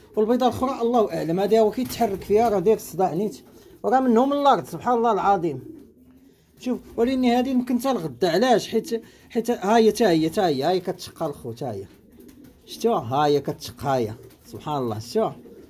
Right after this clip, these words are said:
البيضات راه بجوج صادقين كيف كتلاحظوا. ها هي كتشق تا هي. وشكون اللي قال هاد البيض غادي يصدق؟ والله العظيم الا، الا، الا كنت لقيت، لقيت وحده لقيتها هنا في هاد الجهه الاخرى بارده،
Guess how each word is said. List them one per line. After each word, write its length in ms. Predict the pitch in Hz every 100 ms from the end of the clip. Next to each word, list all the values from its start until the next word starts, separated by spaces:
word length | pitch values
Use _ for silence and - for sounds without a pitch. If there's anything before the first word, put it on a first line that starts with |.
| - - - - - -
البيضات 420 | 165 208 226 220
راه 100 | 220
بجوج 220 | 180 247
صادقين 580 | 240 233 208 - 220 247 - - -
كيف 220 | 175 208
كتلاحظوا. 440 | 185 185 180 220 233 - - - - - - - - - - - - - - - - - _ - _ _ - - - - - - 156
ها 60 |
هي 160 | 202 208
كتشق 360 | 220 - -
تا 260 | - - 214
هي. 240 | 160 113
وشكون 380 | 107 147 - 240
اللي 120 | 247
قال 80 | 247
هاد 120 | 240
البيض 220 | 208 233 214
غادي 200 | 220 214
يصدق؟ 300 | 151 156 - - - -
والله 240 | 220 262
العظيم 400 | 247 233 247 269
الا، 440 | 269 262 277 196 190 202 _ - _ - - -
الا، 360 | 262 277 277 254
الا 120 | 269
كنت 260 | 262 247 240
لقيت، 320 | - 254 254
لقيت 420 | 240 208 269 240
وحده 240 | 220 220
لقيتها 380 | 247 254 247 226
هنا 160 | 196 240
في 80 | 233
هاد 100 | 170
الجهه 220 | 180 226
الاخرى 340 | 175 160 113 - - - - - - -
بارده، 680 | 180 247 247 240 185 147